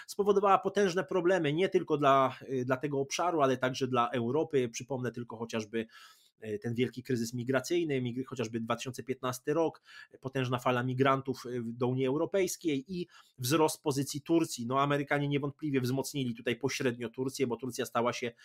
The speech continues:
regulatorem tej temperatury migracyjnej w Unii Europejskiej. Unia Europejska musi pła-, musiała płacić po prostu za, no, nazwijmy to, fun-, za, finansować obozy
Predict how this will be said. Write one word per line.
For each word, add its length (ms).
regulatorem 680
tej 140
temperatury 580
migracyjnej 680
w 120
Unii 180
Europejskiej. 640
Unia 180
Europejska 480
musi 260
pła-, 360
musiała 240
płacić 460
po 120
prostu 380
za, 460
no, 140
nazwijmy 340
to, 260
fun-, 340
za, 280
finansować 500
obozy 420